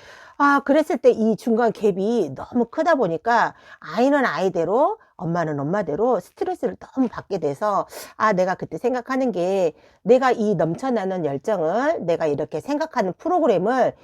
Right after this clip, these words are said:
이 시스템을 내 아이에게만 투자하고 내 아이만 바라볼 것이 아니라 내 아이 역량이 안 되니 그 역량치를 좀 내려놓고 그 기대치도 좀 내려놓고 내 마음도 좀 내려놓고 아이에게 작은 빈틈을 줘서 이 빈틈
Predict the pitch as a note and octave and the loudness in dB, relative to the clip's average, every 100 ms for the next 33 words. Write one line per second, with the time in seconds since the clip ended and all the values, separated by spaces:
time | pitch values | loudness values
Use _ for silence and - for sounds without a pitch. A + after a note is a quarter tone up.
0 | _ B3 D4+ D4+ F#4 G4+ C#4 G#3 A3+ B3+ | _ 0 0 0 -6 -6 -4 0 2 2
1 | E3 _ - A#3 D4+ F4 A#3+ F#3 A3 A#3 | 0 _ -8 0 4 4 4 4 4 6
2 | G#3 G3+ F3+ F3 - B3 B3+ A3 F#3 E3 | 2 0 -8 -8 -10 -10 -6 -4 -2 0
3 | A3 E3+ A#3 E3+ - - A#3+ C#4+ D#4+ - | 0 0 -2 -4 -6 -4 -2 -2 -4 -6
4 | G3 - D3+ F#3 D3+ D#3 F3+ D3+ _ - | -10 -10 -10 -6 -4 0 0 -2 _ -20
5 | - D#3+ G#3 G#3+ G3 F#3 D3+ D#3 G3+ G#3 | -10 0 4 6 4 2 0 -2 -2 -4
6 | C3 C#3+ D#3 D#3 B3 B3+ E3+ _ _ - | -6 -6 -4 -2 0 -2 -4 _ _ -4
7 | F3+ D#3 A3 D#4+ E4 - A3 G3 E3 D3 | -2 2 2 2 0 -2 -2 -2 -4 -2
8 | F3 F3 - - C4 F4 G#4+ _ _ - | -2 -4 -6 -4 0 0 -2 _ _ -4
9 | C#4+ - C#4+ F4+ - A#3+ F#3+ F3+ D3 D#3 | -4 0 2 2 -2 0 0 0 -2 0
10 | A#3 F#3 - - G3+ F3+ C3+ - - - | 0 -2 -6 0 2 2 -2 -10 -12 2
11 | C4+ D4 E3 D#3 F3+ D#3+ D#3+ D3+ A3+ C#4+ | 4 4 2 -2 -2 -4 -6 0 2 2
12 | A3 C#3 - A3+ D#3 - - - - B3+ | 0 -4 0 0 0 -4 -20 -14 -2 2
13 | D#4 D4 C#4 C4 - B3+ D#4 C#4 A3 G#3 | 4 4 2 -2 -6 -2 0 0 -2 -2
14 | A3 G#3 E3+ D#3 G3+ F3+ - A3+ - C4+ | 0 -2 -4 -6 -2 -4 -2 -4 -2 -4